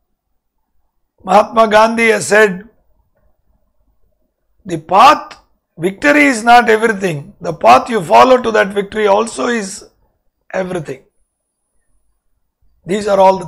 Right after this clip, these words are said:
things you should learn, friends. Excellent opportunities are there as chartered accountants. Don't take negativity. This covid will go,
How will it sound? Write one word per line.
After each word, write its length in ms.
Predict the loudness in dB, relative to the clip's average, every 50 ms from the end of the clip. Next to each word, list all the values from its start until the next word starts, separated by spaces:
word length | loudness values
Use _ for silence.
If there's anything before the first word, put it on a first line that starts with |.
| -12 -10
things 240 | -10 -10 -12 -12
you 100 | -14 -14
should 240 | -14 -14 -14 -10 -6
learn, 280 | -2 -2 -2 -2 -4 -6
friends. 540 | -4 -4 -4 -4 -6 -10 -14 -18 -20 _ _ _ _ _ _ _ _ _ _ _ _ _ _ _ _ _ _ _ -14
Excellent 560 | -14 -12 -10 -6 -2 0 0 0 0 0 2
opportunities 800 | 2 2 2 0 -2 -4 -4 -6 -8 -8 -6 -6 -6 -4 -2 0
are 140 | 0 0 0
there 260 | 0 -2 0 0 0
as 160 | -2 -4 -4
chartered 380 | -2 0 0 0 0 -2 -4 -4
accountants. 800 | -2 -2 -4 -6 -6 -6 -8 -12 -14 -16 -20 -20 -20 _ _ _ _ _ _ _ _ _ _ _ _ _ _ _ _ _ -10 -6 -4
Don't 200 | -4 -4 -4 -4
take 220 | -4 -4 -4 -4 -6 -8 -8
negativity. 520 | -6 -6 -8 -8 -8 -8 -8 -8 -10 -14 -14 _ _ _ _ _ _ _ _ _ _ _ _ _ _ _ _ _ _ _ _ _ _ -8
This 180 | -8 -8 -8 -6
covid 460 | -4 -2 0 0 0 0 -2 -4 -6
will 160 | -6 -6 -4
go, 200 | 0 2 4